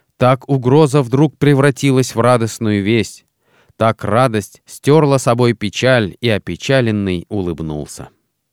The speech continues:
Когда Айшу, да будет доволен ею Аллах, оклеветали, обвинив в прелюбодеянии, она плакала целый месяц.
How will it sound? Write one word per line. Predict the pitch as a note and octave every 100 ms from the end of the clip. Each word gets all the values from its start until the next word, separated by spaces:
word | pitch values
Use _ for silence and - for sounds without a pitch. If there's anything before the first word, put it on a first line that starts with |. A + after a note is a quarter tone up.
| _ _ _ _ _ _ _ _ _
Когда | A#2 B2+ D#3
Айшу, | C#3+ D3+ - D#3 C3
да | A2
будет | A2 B2+ B2
доволен | G#2 A2 B2 A2
ею | G#2 A2+ G#2+ G2
Аллах, | G2 G#2 A2+ A#2 _
оклеветали, | A2 - A#2 G#2 G2 C#3+ B2 D#2+ - _ -
обвинив | F2+ F2+ A2 B2+ A#2+
в | -
прелюбодеянии, | A2+ A#2 G#2+ G#2 G#2+ A#2 G#2+ F2 D2+ - _ _
она | G#2 D3
плакала | C3+ C#3+ D3+ C#3 C3
целый | B2 B2 B2
месяц. | A2+ F2+ - -